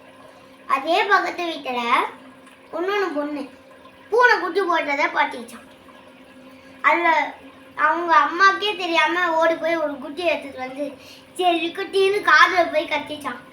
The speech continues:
இந்த மியா, இந்த பூனைக்குட்டி அம்மான்னு அழுதுச்சாம். இது தூக்கி வச்சு அமுக்கி, அமுக்க, அமுக்க, அமுக்குன்னு அமுக்கிருக்கான். வயித்து பிடிச்சி அமுக்குமா, கழுத்து பிடிச்சி அமுக்குமா, தூக்கவே தெரியலையா.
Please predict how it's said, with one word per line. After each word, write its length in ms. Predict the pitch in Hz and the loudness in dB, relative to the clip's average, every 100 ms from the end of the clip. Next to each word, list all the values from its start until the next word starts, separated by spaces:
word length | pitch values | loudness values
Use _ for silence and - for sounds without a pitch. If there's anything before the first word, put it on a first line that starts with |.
| - - - - | -20 -20 -20 -16
இந்த 160 | 330 381 | -6 -4
மியா, 420 | 381 403 403 320 277 - - | -2 -2 0 -2 -4 -16 -14
இந்த 160 | 330 349 | -6 -4
பூனைக்குட்டி 760 | 311 440 427 370 302 294 254 - - - - - | 0 0 0 -2 -6 -8 -8 -14 -20 -20 -20 -4
அம்மான்னு 800 | 320 359 403 403 392 392 427 453 403 | -2 2 6 8 8 6 4 4 6
அழுதுச்சாம். 520 | 359 370 370 311 285 - - - - - - - - - - - - - - - - | 6 4 0 0 -4 -8 -16 -20 -20 -20 -20 -20 -20 -20 -20 -20 -20 -20 -20 -20 -18
இது 360 | - 349 370 - - - | -10 -8 -8 -8 -18 -4
தூக்கி 240 | 403 359 | -2 2
வச்சு 540 | 359 339 381 320 294 - - - | 2 0 -2 -4 -8 -12 -10 -4
அமுக்கி, 520 | 294 370 415 415 403 | -2 0 0 2 4
அமுக்க, 400 | 339 370 427 427 392 370 | 4 2 2 6 8 8
அமுக்க, 280 | 415 381 440 | 2 2 6
அமுக்குன்னு 480 | 427 453 466 466 480 480 403 | 6 4 -2 -2 0 4 4
அமுக்கிருக்கான். 640 | 392 403 370 403 349 294 285 - - - | 4 2 2 2 0 -4 -6 -14 -14 -2
வயித்து 260 | 415 - 415 | 0 2 0
பிடிச்சி 260 | 381 - 440 359 | 0 4 4 6
அமுக்குமா, 520 | 370 370 370 339 302 - - - - - | 4 -2 -4 -2 -2 -4 -12 -20 -20 -2
கழுத்து 400 | 359 440 480 392 | 2 4 2 0
பிடிச்சி 180 | 415 427 | 0 2
அமுக்குமா, 520 | 370 359 359 339 294 | 2 0 -4 -4 -4
தூக்கவே 420 | 370 427 415 403 | -2 -2 -2 -2
தெரியலையா. 560 | 415 359 339 311 285 | -2 -4 -4 -6 -8